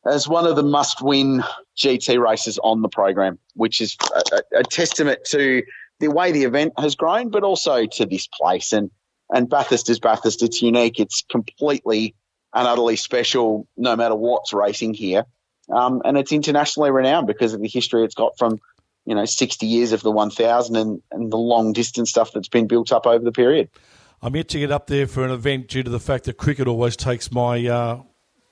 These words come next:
Speaker 2: place at this time of year with <laughs> finals and the like. But one thing that I do notice when I watch it on the T V, and, but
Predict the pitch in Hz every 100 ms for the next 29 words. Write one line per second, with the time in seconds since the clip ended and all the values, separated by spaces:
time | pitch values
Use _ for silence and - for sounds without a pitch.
0 | _ - 143 135 - - 120 - 123 -
1 | 135 123 120 107 143 127 - - - -
2 | - _ - 135 139 139 123 120 127 123
3 | 139 147 131 151 151 170 170 185 175 156
4 | 139 131 127 143 135 135 139 - 135 117
5 | 131 - 127 120 113 _ - - 131 -
6 | 147 139 120 139 127 123 131 156 143 160
7 | -